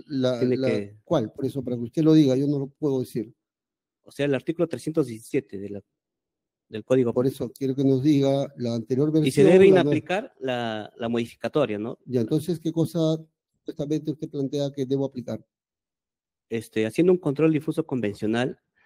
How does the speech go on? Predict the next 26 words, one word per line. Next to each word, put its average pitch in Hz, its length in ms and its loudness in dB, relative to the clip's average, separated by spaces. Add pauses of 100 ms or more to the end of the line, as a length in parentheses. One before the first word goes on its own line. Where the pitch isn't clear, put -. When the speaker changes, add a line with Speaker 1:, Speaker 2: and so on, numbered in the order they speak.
(480)
Speaker 2:
tiene 151 260 4
que 139 400 -2
inaplicar 123 800 -2
la 127 140 2
modificatoria 135 960 4 (400)
para 110 160 -4
que - 100 -14
prevalezca 131 600 2
en 127 40 0
este 135 220 -4
caso 147 420 -4 (100)
la 110 180 -4
norma, 143 500 0 (240)
este, 107 400 -10
la 107 120 -10
norma 151 480 -2 (260)
anterior 120 760 2
y 208 180 0
la 185 160 2
Convención 123 460 2
de 160 60 2
Palermo. 147 520 2 (240)
Speaker 1:
Bien. 131 240 -12 (320)
Speaker 2:
El 107 120 -10
artículo 135 360 -4
dos. 135 300 0